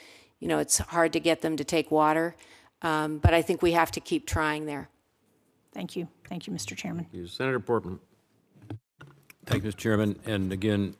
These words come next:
Speaker 4: uh, Ambassador Tracy, thank you for stepping up. Um, you just talked about the untold suffering that's occurring in Ukraine, and I appreciate, uh, your views on that. Um, how do you feel about sanctions?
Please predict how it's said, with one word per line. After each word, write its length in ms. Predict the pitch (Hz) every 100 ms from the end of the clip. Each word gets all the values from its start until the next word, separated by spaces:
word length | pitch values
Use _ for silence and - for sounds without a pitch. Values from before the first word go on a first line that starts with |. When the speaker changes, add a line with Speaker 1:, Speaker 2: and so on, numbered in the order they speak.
| -
Speaker 4:
uh, 140 | 98
Ambassador 320 | 92 98 - 95
Tracy, 320 | 101 90 90
thank 220 | 95 92
you 60 | 98
for 120 | 92
stepping 360 | - 92 95
up. 240 | 95 95 - - -
Um, 380 | 95 90 82 - -
you 100 | 107
just 180 | 95 -
talked 220 | 95 -
about 260 | 90 87
the 260 | 95 87 85 - -
untold 340 | 98 95 90
suffering 440 | 90 85 - 85
that's 200 | 87 -
occurring 340 | - 104 87 85
in 80 | 82
Ukraine, 440 | 82 95 90 82
and 120 | 80
I 100 | 90
appreciate, 580 | 87 98 87 92 85 - -
uh, 40 | 92
your 200 | 92 87
views 320 | 98 101 90
on 140 | 87
that. 320 | 90 90 - - _ _ _ _ -
Um, 340 | 87 82 78 _ _ - - _ _ _ _ _ _ _ _ _ -
how 80 |
do 80 | 123
you 60 | 113
feel 120 | 123
about 180 | 101 92
sanctions? 520 | 107 101 - 98